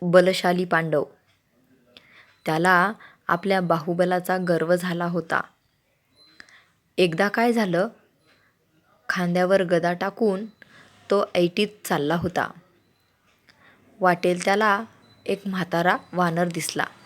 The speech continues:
त्याची लांब शेपूट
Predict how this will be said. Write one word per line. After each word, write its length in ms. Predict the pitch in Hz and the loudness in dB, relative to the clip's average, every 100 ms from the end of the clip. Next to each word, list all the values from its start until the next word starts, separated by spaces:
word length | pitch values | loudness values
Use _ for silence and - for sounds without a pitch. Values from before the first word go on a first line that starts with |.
| - - - - - - - - - 131 127 127 131 123 123 - _ _ _ _ _ _ _ _ _ | -20 -20 -20 -20 -20 -20 -20 -20 -18 -18 -18 -16 -16 -16 -18 -20 _ _ _ _ _ _ _ _ _
त्याची 400 | - 160 - 202 | -4 -2 0 0
लांब 240 | 185 151 170 | 2 0 -4
शेपूट 600 | - 196 196 240 208 226 | -2 -2 2 2 2 -2